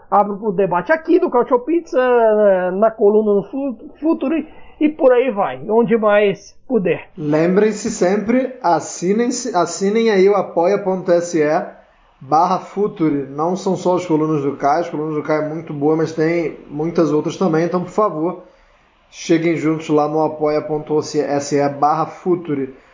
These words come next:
Speaker 2: Ô, ô, Arthur, é, também queria que você falasse sobre essa questão, mas, é, vou te dar um, um viés também pra você focar, além do, além da liberdade que você tem pra falar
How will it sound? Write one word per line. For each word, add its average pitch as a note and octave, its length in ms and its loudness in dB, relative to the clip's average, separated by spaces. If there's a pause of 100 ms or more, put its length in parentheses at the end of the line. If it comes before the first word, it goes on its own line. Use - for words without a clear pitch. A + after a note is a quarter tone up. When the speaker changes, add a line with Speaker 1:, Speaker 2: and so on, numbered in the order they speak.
(140)
Speaker 2:
Ô, E3 320 2
ô, - 40 4
Arthur, A3+ 540 0
é, D#3+ 160 -4
também G#3 380 -2
queria A3+ 180 2
que G3 60 -10
você G3 100 -4
falasse E3+ 440 0
sobre D#3 200 -2
essa D3+ 180 -4
questão, F3 440 0
mas, F#3 380 -2
é, D#3 420 -2 (360)
vou D#3+ 100 2
te F3 120 2
dar F#3 160 4
um, E3+ 440 -6
um D#3+ 60 -4
viés E3 360 2
também D#3 200 0
pra D3 140 0
você C#3+ 260 0
focar, E3+ 480 2
além D3+ 200 -2
do, C#3 420 0
além D3+ 300 -6
da D3 120 2
liberdade D3 480 0
que D3 80 -8
você C#3 160 -4
tem D3 100 -4
pra C3+ 120 -4
falar C3 480 -2